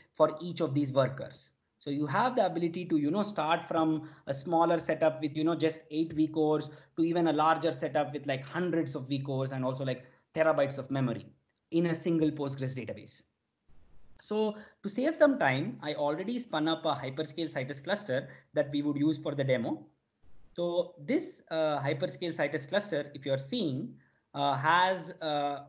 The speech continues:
four worker nodes, right? And, uh, a coordinator node. Each of the worker node has, like, sixteen vCores and one twenty-eight gigabytes of memory.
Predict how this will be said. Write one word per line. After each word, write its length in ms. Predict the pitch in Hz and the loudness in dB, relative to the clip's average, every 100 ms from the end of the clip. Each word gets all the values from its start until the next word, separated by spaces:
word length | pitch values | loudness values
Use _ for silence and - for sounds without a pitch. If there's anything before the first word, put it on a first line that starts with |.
| _ _ | _ _
four 220 | 185 202 | 0 4
worker 320 | 190 - 196 | 2 2 2
nodes, 460 | 190 220 339 - - _ _ - | 2 0 -2 -8 -18 _ _ -10
right? 300 | 151 247 - - _ _ | -6 -6 -8 -20 _ _
And, 440 | 160 156 156 160 156 | 0 2 4 2 0
uh, 220 | 151 147 147 | 0 2 0
a 40 | |
coordinator 540 | 139 151 160 165 165 170 | 2 4 4 2 2 2
node. 320 | 165 196 302 - | 2 0 -2 -8
Each 180 | 175 190 | -6 -4
of 120 | 180 | -2
the 80 | 185 | 2
worker 260 | 175 175 | 2 2
node 220 | 165 165 151 | 2 4 4
has, 260 | 151 147 | 4 2
like, 160 | 151 147 | 0 -2
sixteen 420 | 143 - 180 170 | -8 -8 -6 -2
vCores 440 | 160 - 160 156 | -2 0 0 0
and 140 | 151 139 | 0 0
one 160 | 139 | 0
twenty-eight 380 | 139 156 156 151 | 2 0 2 0
gigabytes 380 | 151 143 147 143 | 0 2 0 0
of 100 | 139 | -2
memory. 460 | 170 170 156 156 | -2 2 2 0